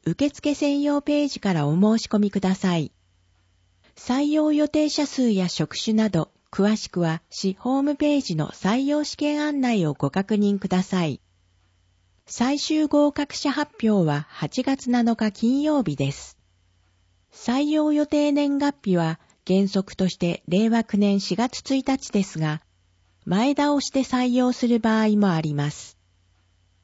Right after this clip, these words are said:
市ホームページやエスエヌエスはこちらからご覧ください。人事課X、旧Twitter、キューアールコードの表示あり。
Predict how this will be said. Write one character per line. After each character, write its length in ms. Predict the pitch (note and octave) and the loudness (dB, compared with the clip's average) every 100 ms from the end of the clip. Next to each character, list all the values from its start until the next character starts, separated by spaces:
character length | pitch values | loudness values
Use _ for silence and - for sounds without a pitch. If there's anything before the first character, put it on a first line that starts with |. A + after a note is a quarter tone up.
| _ _ _ _ _ _ | _ _ _ _ _ _
市 280 | - - G#3+ | -14 -6 -6
ホ 260 | - C4+ D4 | -2 0 2
ー 40 | |
ム 140 | D4+ D4 | 2 0
ペ 220 | D4+ D4+ | 2 2
ー 60 | |
ジ 160 | C#4 G3 | 0 0
や 120 | E3 | 0
エ 140 | - D#3 | 0 -2
ス 180 | - | 0
エ 140 | B3 B3+ | 0 2
ヌ 120 | B3+ | 2
エ 100 | B3 | 2
ス 180 | - - | -2 -4
は 160 | C#3 - | -4 -4
こ 120 | - | -4
ち 140 | C#3 A#3 | -2 0
ら 120 | C4+ | 0
か 120 | C4+ | 0
ら 100 | C4+ | 0
ご 120 | B3 A#3 | 2 2
覧 240 | A3+ A3 | 2 2
く 100 | A3 | 0
だ 140 | G3+ | 0
さ 220 | G3+ G3 F3 | 0 0 0
い。 120 | C3 _ _ _ _ _ _ _ _ _ _ _ _ _ | -2 _ _ _ _ _ _ _ _ _ _ _ _ _
人 320 | - A3 C#4 D4 | -8 -2 -2 -2
事 120 | C#4+ | -2
課 200 | C#4+ C4+ | 0 2
X、 580 | C4+ - - - D#3+ - _ _ _ _ _ | 2 -2 -14 -6 -6 -6 _ _ _ _ _
旧 340 | - - C#4 F#3 | -8 -2 0 -2
Twitter、 1000 | - E3+ E3 - - D#3+ D#3 D3 D3 E3 _ _ _ _ _ _ _ | -4 -2 -2 -6 -8 -4 -2 -2 -6 -8 _ _ _ _ _ _ _
キ 180 | - C#4 | -2 2
ュ 80 | C#4+ | 2
ー 120 | C#4+ | 2
ア 20 | |
ー 40 | C#4+ | 0
ル 100 | C#4+ | 0
コ 240 | C#4+ C#4+ | 2 2
ー 40 | |
ド 120 | C4+ G3+ | 4 2
の 80 | |
表 460 | D#3+ - F#3+ F#3 F3 | 2 2 2 2 0
示 80 | F3+ | 0
あ 100 | E3+ | 0
り。 200 | B2+ - | -2 -8